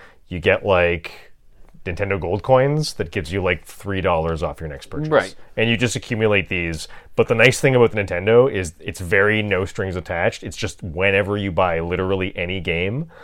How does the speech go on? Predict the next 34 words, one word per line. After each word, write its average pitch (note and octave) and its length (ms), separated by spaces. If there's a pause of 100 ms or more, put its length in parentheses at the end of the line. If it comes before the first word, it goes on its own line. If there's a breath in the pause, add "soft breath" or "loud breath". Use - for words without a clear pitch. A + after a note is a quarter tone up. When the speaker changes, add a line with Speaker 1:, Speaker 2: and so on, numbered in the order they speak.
(360 loud breath)
Speaker 1:
um, F2 360
it's A2+ 240
m-, B2+ 260
maybe C3+ 240
the C#3+ 100
points C3+ 280
go B2 120
away F#2+ 200
after A2 240
a G#2 40
certain A#2+ 220
point A#2 200
in G#2+ 40
time, A#2 320
but G2+ 120
it's - 160
a G2+ 40
long F#2 240
time. A2+ 320 (160 loud breath)
Speaker 2:
Mm-hmm. B2 320
Speaker 1:
Um, E2+ 240
like, F2 140
maybe G2+ 180
you G2+ 60
have, G2+ 100
like, F#2 120
three G2 240
months F#2 260
or F#2+ 60
six - 260
months F2+ 220
to F2+ 100
use E2+ 180
them. F2+ 140